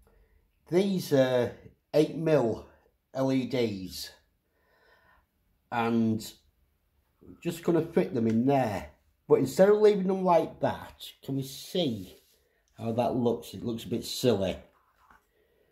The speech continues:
I saw this on, um,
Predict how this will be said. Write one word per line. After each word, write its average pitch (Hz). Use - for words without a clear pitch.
I 98
saw 185
this 139
on, 120
um, 113